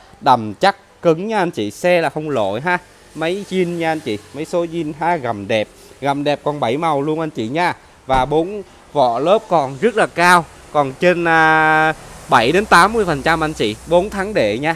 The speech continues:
Dòng xe này bốn thắng đệ ha. Đó, xe là nói chung anh chị mua về sẵn dùng thôi. Màn hình cam dê, à, có đầy đủ hết và chủ xe cũng đã lên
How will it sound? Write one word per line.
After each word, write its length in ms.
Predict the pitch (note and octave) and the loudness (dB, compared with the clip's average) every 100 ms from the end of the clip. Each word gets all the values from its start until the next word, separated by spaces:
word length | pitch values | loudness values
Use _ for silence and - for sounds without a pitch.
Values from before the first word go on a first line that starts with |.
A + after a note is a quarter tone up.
| C#3 | -4
Dòng 180 | C#3 B2 | -10 -6
xe 160 | D3 | -6
này 180 | C#3 A#2+ | -6 -4
bốn 180 | A#2+ D3+ | -6 -6
thắng 200 | E3 F3+ | -8 -4
đệ 200 | G#2 G#2 | -4 -2
ha. 240 | D#3+ E3 - - - - | -2 -4 -6 -18 -20 -8
Đó, 380 | A#2 A#2+ C#3 D3+ | -4 -2 -2 -2
xe 300 | E3 C#3+ C3+ | -2 -2 -2
là 180 | A#2+ | -4
nói 100 | A#2+ | -4
chung 180 | C#3+ C#3 | -6 -8
anh 100 | B2+ | -8
chị 180 | A#2+ G2+ | -8 -8
mua 180 | B2 D3+ | -6 -2
về 180 | D3 B2 | 0 0
sẵn 240 | A2+ A#2 | -4 -4
dùng 220 | C#3+ C3 D3 | -4 -4 0
thôi. 200 | D#3+ E3 | 0 0
Màn 200 | C#3+ B2 | -2 -2
hình 240 | A#2+ A#2 | -6 -6
cam 260 | C#3 D3+ D3+ | -6 -6 -4
dê, 220 | E3 E3+ - - - - - | -2 -2 -4 -14 -18 -14 -4
à, 360 | C3 C3 B2+ - - - - | 0 0 0 -4 -16 -14 0
có 120 | F3+ | 2
đầy 180 | A3 F3+ | 4 2
đủ 220 | C#3+ A#2+ | 0 -2
hết 200 | E3+ A3+ G3 | 4 4 4
và 140 | E3+ | 0
chủ 220 | - C3 | 0 -4
xe 280 | D3+ G3+ F#3 | 0 2 2
cũng 220 | D#3 D3+ | 2 0
đã 280 | D#3 A#2 B2 | 2 2 2
lên 380 | D#3 F3 F#3 | 2 2 2